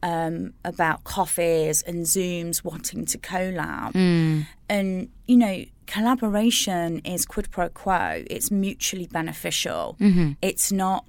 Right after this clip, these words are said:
Speaker 1: "Can I leverage Wild and sell my products and services?"
Speaker 2: Right.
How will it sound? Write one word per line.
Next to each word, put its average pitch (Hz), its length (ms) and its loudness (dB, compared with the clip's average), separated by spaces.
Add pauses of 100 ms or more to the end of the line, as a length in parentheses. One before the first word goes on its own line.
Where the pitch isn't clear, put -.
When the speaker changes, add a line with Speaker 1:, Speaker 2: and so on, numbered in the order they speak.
Speaker 1:
"Can 196 280 -2
I 180 140 2
leverage 175 520 0
Wild 170 840 -2 (600)
and 170 520 2 (120)
sell 185 360 4
my 170 180 -2
products - 440 -6
and 170 160 -2
services?" - 1000 -2
Speaker 2:
Right. 156 420 -2